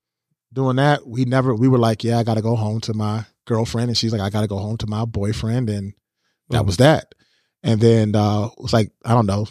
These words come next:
Speaker 1: something happened where they bo-, where we both broke up with our significant others at the time, at the exact same time, and we were like, "Fuck it,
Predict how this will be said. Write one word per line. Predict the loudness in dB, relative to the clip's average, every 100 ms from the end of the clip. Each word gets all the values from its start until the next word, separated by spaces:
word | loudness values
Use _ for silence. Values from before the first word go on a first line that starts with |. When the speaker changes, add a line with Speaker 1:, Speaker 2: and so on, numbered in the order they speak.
| -4
Speaker 1:
something | -2 0
happened | 0 0 0
where | 0
they | -2
bo-, | -2 -2
where | 0 2 2 0 -4 _ _ _ _
we | -4 2
both | 4 4
broke | 2 2
up | 2 0
with | -2
our | 0 -2
significant | -2 -2 0 0 0
others | 0 0
at | -4
the | -4
time, | -2 -2
at | -2
the | -4
exact | -2 0 0
same | -2 -6 -4
time, | 0 2 2 -2 -8 _ _ _ _ _
and | 2
we | 4
were | 6
like, | 4 2 -2 _ _ _ _
"Fuck | -8 -6
it, | -6